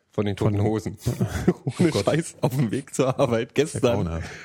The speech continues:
Speaker 1: fahr ich hier an diesem Mauerdenkmal vorbei,
Speaker 2: Ja.
Speaker 1: am Checkpoint Charlie.
Speaker 2: Ja.
Speaker 1: Und wer steht da schon wieder? Breiti.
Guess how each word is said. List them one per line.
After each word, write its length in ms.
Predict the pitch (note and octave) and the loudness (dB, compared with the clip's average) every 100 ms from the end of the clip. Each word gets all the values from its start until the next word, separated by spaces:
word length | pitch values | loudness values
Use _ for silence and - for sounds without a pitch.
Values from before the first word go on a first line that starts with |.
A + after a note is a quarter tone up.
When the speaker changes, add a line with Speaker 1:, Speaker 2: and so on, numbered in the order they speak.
| - | -20
Speaker 1:
fahr 260 | - B2 B2 | -2 0 0
ich 100 | B2+ | -4
hier 300 | - B2+ A#2+ | 0 0 0
an 120 | A#2+ | -2
diesem 260 | A#2 A2+ A2+ | 0 0 0
Mauerdenkmal 1000 | A#2 D3 C#3+ B2+ - A2+ A#2 A#2+ A2 A2 | 0 0 0 -2 -2 0 0 2 0 2
vorbei, 520 | A#2 G2+ G2+ C#3 D#3+ | 0 0 0 -4 -2
Speaker 2:
Ja. 80 | A2 | 0
Speaker 1:
am 80 | F2 | 2
Checkpoint 340 | - - A#2 A2+ | 0 0 -2 0
Charlie. 380 | C3 C3 C#3 D3+ - | 0 0 -2 -6 -6
Speaker 2:
Ja. 60 | G#2+ G2+ - | -6 -4 -2
Speaker 1:
Und 120 | A2+ | 0
wer 140 | B2 B2+ | 0 0
steht 240 | C3+ C#3+ | -2 0
da 140 | E3+ | -2
schon 200 | - D#3+ E3 | 0 2 2
wieder? 260 | F3 G3+ - - - - _ _ | 2 -2 -8 -14 -18 -20 _ _
Breiti. 580 | - C#3 D3 B2 A#2 | 0 2 2 0 0